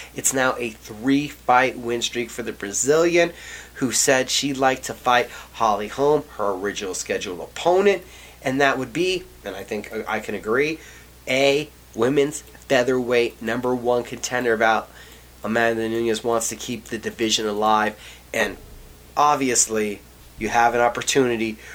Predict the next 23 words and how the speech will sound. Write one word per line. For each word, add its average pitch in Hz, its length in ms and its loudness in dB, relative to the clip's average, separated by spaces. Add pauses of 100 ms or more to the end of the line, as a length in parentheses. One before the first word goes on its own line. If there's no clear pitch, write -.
(180)
for 123 600 4
a 107 380 -2 (300)
credible 127 580 0
challenger 139 520 2
that 110 200 0
she 117 100 -8
hasn't 120 340 0
competed 156 400 -4
against. 175 360 2 (220)
Heck, 165 220 2
you 113 60 -4
could 123 160 -12
give 131 220 0
them 127 200 -4 (260)
Dumont 135 420 2 (340)
the 120 80 -8
fight 131 360 2
right 120 300 4
away, 120 300 4
depending 113 420 0
on 110 120 2
how 113 240 2
quickly 107 580 -2